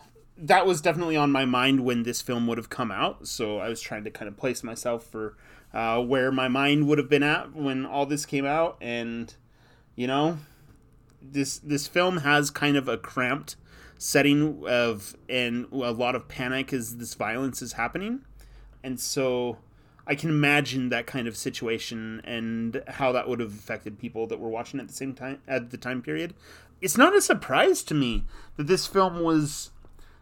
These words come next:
so successful because of the way it speaks to the themes of what were going on that year as well. So,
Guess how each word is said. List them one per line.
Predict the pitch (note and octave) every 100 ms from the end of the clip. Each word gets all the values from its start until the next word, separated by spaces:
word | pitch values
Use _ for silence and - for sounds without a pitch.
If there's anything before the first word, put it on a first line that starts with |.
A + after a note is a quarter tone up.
| -
so | - - G3 F3 D#3+
successful | D3+ E3+ D3 F#3+ G3 G3 D#3+
because | D3+ D#3+
of | D3
the | D3
way | D3 D3
it | C3 -
speaks | - - D3 - -
to | - D3+
the | C3+
themes | B2 C#3+ C3+ C3+ B2
of | A#2+
what | A#2+ -
were | A2+
going | A2+ A#2+ G#2
on | G#2 A#2 B2 A#2+
that | A2 F2+
year | E2+ G#2 F#2+ -
as | G#2+ -
well. | A2+ E2 -
So, | - - A#2 G2+